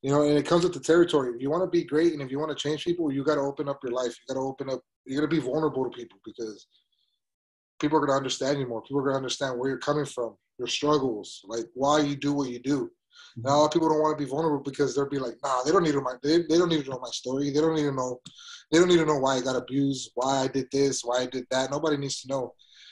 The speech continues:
And a lot of people don't realize your story, your past, your vulnerability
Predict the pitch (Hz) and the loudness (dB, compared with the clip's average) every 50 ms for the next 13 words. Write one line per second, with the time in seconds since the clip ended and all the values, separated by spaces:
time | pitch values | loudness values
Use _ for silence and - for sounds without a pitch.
0 | - _ _ _ - 131 139 147 156 151 151 170 175 165 147 143 151 180 190 175 | -20 _ _ _ -2 0 2 2 4 4 6 6 6 6 6 4 2 2 4 4
1 | 147 123 113 - - - - - _ _ _ _ _ _ _ _ _ _ 123 123 | 4 2 0 -4 -8 -14 -16 -18 _ _ _ _ _ _ _ _ _ _ -6 -2
2 | 147 175 208 - - - - 147 165 190 202 220 180 143 143 165 180 175 - 147 | 0 2 2 2 0 0 0 2 2 2 2 2 0 2 2 2 2 2 0 -2
3 | 143 160 196 240 - - - - - - 135 147 143 139 156 175 185 185 - - | 0 0 0 -2 -2 -4 -6 -10 -10 -6 -2 0 2 4 4 4 4 2 0 2
4 | 143 151 170 190 196 208 208 175 - | 4 4 4 4 4 2 -4 -10 -14